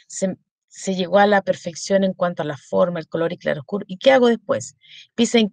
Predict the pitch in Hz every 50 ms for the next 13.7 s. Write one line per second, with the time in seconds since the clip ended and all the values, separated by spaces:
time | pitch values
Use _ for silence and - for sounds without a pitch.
0 | _ _ - 208 202 - 208 202 202 208 214 208 202 226 247 294 - _ _ _
1 | _ _ - 190 185 - - 190 180 - 185 190 - _ _ _ _ 180 180 170
2 | - 165 156 147 156 165 180 175 170 160 165 170 165 156 156 160 156 160 165 156
3 | 165 160 165 - 160 160 - 143 147 151 156 160 147 156 147 143 143 - - 151
4 | 139 - - 151 143 147 160 160 170 190 220 - _ _ - - - - - -
5 | _ _ _ _ 214 233 254 285 302 - _ _ _ _ _ _ _ _ - 202
6 | 214 208 208 214 214 214 220 226 247 262 254 - 269 269 247 - 254 233 220 202
7 | 190 214 196 170 160 156 143 - - 151 143 - _ _ _ _ _ _ _ _
8 | _ _ _ _ _ _ _ _ _ _ _ _ _ _ _ _ _ _ _ _
9 | _ _ _ _ _ - 208 202 202 - - 175 196 208 - _ - 269 320 403
10 | - - - - - _ _ _ _ _ _ _ _ _ _ _ 214 214 202 202
11 | 196 - 226 220 220 214 202 214 208 196 220 220 - - 214 185 185 202 208 226
12 | 233 220 196 - 185 185 190 214 208 - 208 202 196 202 202 196 196 190 - 165
13 | 156 - 160 151 147 156 170 180 190 202 208 220 247